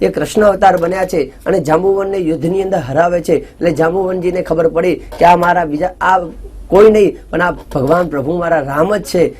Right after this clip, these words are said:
એમ કરીને કૃષ્ણ સાથે, અ, મિત્રતા કરી અને પોતાની દીકરી જાંબુવતીને કૃષ્ણ સાથે પરણાવી દીધી હતી.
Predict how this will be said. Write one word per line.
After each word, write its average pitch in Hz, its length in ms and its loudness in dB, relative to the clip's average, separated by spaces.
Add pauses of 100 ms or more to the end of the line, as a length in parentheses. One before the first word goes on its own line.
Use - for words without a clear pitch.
(100)
એમ 180 160 4
કરીને 180 320 0
કૃષ્ણ 160 380 -2
સાથે, 170 420 0
અ, 160 600 2
મિત્રતા 180 420 0
કરી 175 240 2
અને 175 160 0
પોતાની 170 420 0
દીકરી 165 340 -2
જાંબુવતીને 170 800 0 (160)
કૃષ્ણ 165 300 0
સાથે 165 280 0
પરણાવી 160 380 0
દીધી 175 300 -2
હતી. 175 260 -4